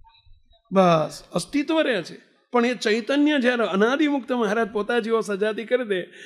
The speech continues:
અને એને મૂર્તિમાં રાખી લે, એટલે અસ્તિત્વ તો રહ્યું, કારણ કે સુખના દેનારા છે અને સુખ લેનારા છે. દાતા ભોક્તાપણું છે એટલે અસ્તિત્વ તો રહ્યું, પરંતુ એને ભૂલી જાય કે હવે હું છું એ.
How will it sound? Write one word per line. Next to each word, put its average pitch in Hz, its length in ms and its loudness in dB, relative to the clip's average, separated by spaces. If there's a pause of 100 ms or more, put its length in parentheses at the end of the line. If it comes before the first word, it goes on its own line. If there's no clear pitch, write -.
(220)
અને 226 180 2
એને 220 160 2
મૂર્તિમાં 202 460 0
રાખી 220 320 2
લે, 180 260 -2 (640)
એટલે - 260 -2
અસ્તિત્વ 247 520 -2
તો 302 120 2
રહ્યું, 269 240 2 (100)
કારણ 202 140 2
કે 220 60 2
સુખના 240 480 -2
દેનારા 220 460 2
છે 180 80 -2
અને 180 80 2
સુખ 208 220 -6
લેનારા 196 480 0
છે. - 160 -18 (300)
દાતા 175 300 2
ભોક્તાપણું 226 600 0
છે 233 100 -2
એટલે 233 160 -2
અસ્તિત્વ 262 420 -6
તો 285 140 -4
રહ્યું, 247 240 -4 (260)
પરંતુ 240 480 0 (340)
એને 247 260 2
ભૂલી 226 300 2
જાય 214 180 2
કે 196 120 -2
હવે 180 180 4
હું 180 280 0
છું 175 260 -10
એ. - 140 -16